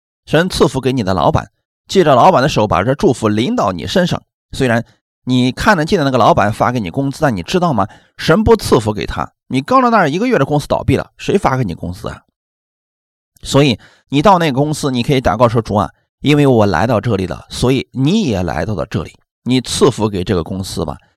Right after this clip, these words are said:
赐福给我的老板，让他的生意好起来。这样的话，你们都蒙福了。有人说：“那我怎么带孩子呢？”要正确的认识你与孩子之间的关系，孩子不是你个人的附属品，他是你的产业。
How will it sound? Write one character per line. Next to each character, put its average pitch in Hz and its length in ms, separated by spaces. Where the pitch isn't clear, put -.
赐 - 160
福 113 100
给 110 140
我 90 100
的 85 80
老 80 160
板， - 220
让 131 220
他 - 200
的 107 120
生 135 200
意 117 60
好 87 260
起 - 120
来。 - 180
这 - 120
样 139 80
的 110 80
话， - 160
你 127 220
们 127 240
都 113 220
蒙 85 240
福 - 220
了。 - 160
有 131 120
人 160 60
说： 208 120
“那 226 100
我 185 120
怎 120 140
么 117 60
带 156 160
孩 101 260
子 160 120
呢？” 131 100
要 110 140
正 156 220
确 127 140
的 117 100
认 143 180
识 110 200
你 107 100
与 113 100
孩 110 280
子 120 100
之 110 100
间 104 140
的 95 100
关 123 280
系， - 240
孩 120 200
子 175 80
不 147 140
是 160 140
你 110 160
个 165 180
人 120 100
的 117 120
附 160 200
属 127 140
品， - 240
他 117 140
是 120 120
你 87 120
的 95 100
产 - 260
业。 98 220